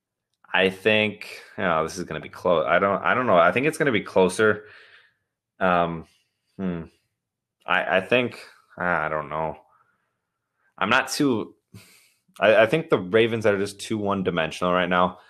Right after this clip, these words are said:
Uh, I, I think I'll pick, pick the Bills. I think Josh Allen, like I said, is gonna have a big game with Diggs. I think it's gonna be too hard to overcome. I mean, both teams are one-dimensional, but I think offensively, I think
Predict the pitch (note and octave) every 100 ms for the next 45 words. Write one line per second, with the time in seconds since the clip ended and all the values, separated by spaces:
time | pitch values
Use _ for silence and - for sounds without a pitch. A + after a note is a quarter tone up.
0 | _ _ _ _ F2 E2+ D#2 E2+ F2 F2
1 | F#2+ F#2 F2+ - G2 - - - - F#2
2 | D#2+ - E2 E2+ E2+ E2+ - _ _ _
3 | _ _ _ _ - F2 E2 F2 - E2
4 | E2 E2 E2 - E2 - E2 D#2+ D#2 E2+
5 | E2 E2 E2 D#2+ - _ - D#2+ - D#2+
6 | E2 E2 - _ _ _ _ _ _ _
7 | E2+ E2+ E2 - _ _ _ _ _ -
8 | F2+ E2 E2+ - F2 E2+ E2 D#2 D#2+ -
9 | E2 D#2+ D#2 - _ _ _ _ _ _
10 | _ _ F2+ F2+ F#2 F#2 F2+ F2 D#2+ D#2+
11 | D#2 D2+ D#2 - D#2+ E2+ E2+ F2 E2 -
12 | D#2 D#2+ - E2 - D#2+ D#2 D#2 - D#2+